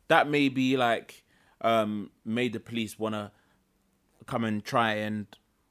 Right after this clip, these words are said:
I don't know. So if you're seeing, like, hundreds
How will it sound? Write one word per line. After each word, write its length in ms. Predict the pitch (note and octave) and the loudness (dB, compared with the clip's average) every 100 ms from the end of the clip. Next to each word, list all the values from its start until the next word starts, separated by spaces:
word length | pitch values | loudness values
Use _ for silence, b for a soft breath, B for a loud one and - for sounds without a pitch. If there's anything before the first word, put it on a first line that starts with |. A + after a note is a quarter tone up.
| _ _ _ _ _ _ _ _ _ _ _ | _ _ _ _ _ _ _ _ _ _ _
I 120 | E2 A#2 | -6 -6
don't 140 | A2+ | -4
know. 180 | G#2+ F#2 b b | -6 -8 b b
So 280 | - A2 - | -2 0 0
if 180 | - C#3+ | -4 -2
you're 80 | F#3+ | 0
seeing, 240 | G3+ D#3+ | 0 0
like, 180 | C3+ - - | 0 -2 0
hundreds 640 | C#3+ D3 A#2 A2+ G2 | 2 2 0 -2 -4